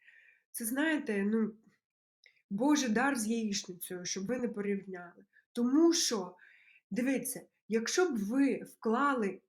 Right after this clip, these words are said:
тисячу г-, е, тисячу баксів двадцять років тому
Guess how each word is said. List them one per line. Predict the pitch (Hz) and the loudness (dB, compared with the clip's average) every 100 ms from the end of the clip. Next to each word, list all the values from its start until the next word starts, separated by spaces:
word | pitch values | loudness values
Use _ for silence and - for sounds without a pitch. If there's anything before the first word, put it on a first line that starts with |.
| - | 4
тисячу | 294 339 339 247 - 220 | 10 10 8 2 -2 -2
г-, | 202 220 - | -2 -4 -2
е, | 196 185 | 0 0
тисячу | 302 285 226 254 | -2 -2 -2 -2
баксів | 214 262 269 - 185 _ - - - | 0 2 0 -4 -14 _ -20 -20 -8
двадцять | 196 233 254 202 | -2 0 0 -2
років | 233 233 208 - | 0 0 -2 -4
тому | 311 370 294 190 | 2 4 4 0